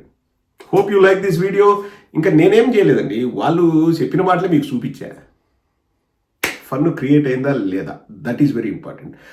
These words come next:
I will see you in my next video. ఫన్ ఇంకా ఎక్కువ కావాలా అంటే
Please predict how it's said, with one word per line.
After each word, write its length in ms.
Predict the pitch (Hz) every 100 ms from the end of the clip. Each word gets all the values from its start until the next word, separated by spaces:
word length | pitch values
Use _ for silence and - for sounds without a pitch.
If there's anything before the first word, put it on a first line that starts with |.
| - -
I 80 | 98
will 120 | 95
see 120 | 98
you 120 | 101 107
in 80 |
my 160 | 104 123
next 180 | 170 214
video. 280 | 220 226 220 - - _
ఫన్ 220 | 170 233
ఇంకా 480 | 240 - 202 294 277
ఎక్కువ 200 | 247 233
కావాలా 360 | 233 220 208
అంటే 460 | 202 185 220 233